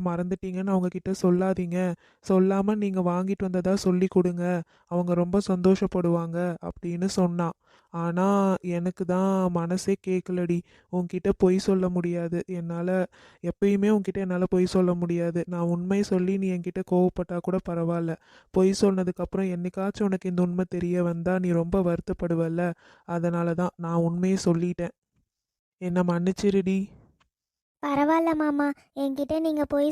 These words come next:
Speaker 2: சொல்லியிருந்தா தான் நான் ஃபீல் பண்ணுவேன். இப்பதான் உண்மை சொல்லிட்டீங்கல்ல, ஒன்றும் பிரச்சனை இல்லை மாமா, அதெல்லாம் எனக்கு ஒரு பிரச்சனையும் இல்லை. ஆனா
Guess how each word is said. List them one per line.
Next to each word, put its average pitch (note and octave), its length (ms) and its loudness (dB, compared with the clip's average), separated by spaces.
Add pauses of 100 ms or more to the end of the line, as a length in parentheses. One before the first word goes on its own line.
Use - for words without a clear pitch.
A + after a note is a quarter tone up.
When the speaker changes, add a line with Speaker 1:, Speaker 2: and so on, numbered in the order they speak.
Speaker 2:
சொல்லியிருந்தா D4 440 0
தான் D#4 160 0
நான் D#4 160 0
ஃபீல் C#4+ 280 -2
பண்ணுவேன். C4 400 -6 (260)
இப்பதான் E4 380 0
உண்மை E4+ 280 2
சொல்லிட்டீங்கல்ல, C#4 720 -4 (300)
ஒன்றும் D#4+ 280 -2
பிரச்சனை E4 400 -2
இல்லை D4 180 -2
மாமா, C4 340 -2 (440)
அதெல்லாம் C#4 460 -2
எனக்கு D4 260 0
ஒரு C#4 180 4
பிரச்சனையும் C#4+ 560 0
இல்லை. C4+ 180 0 (280)
ஆனா D4 240 -4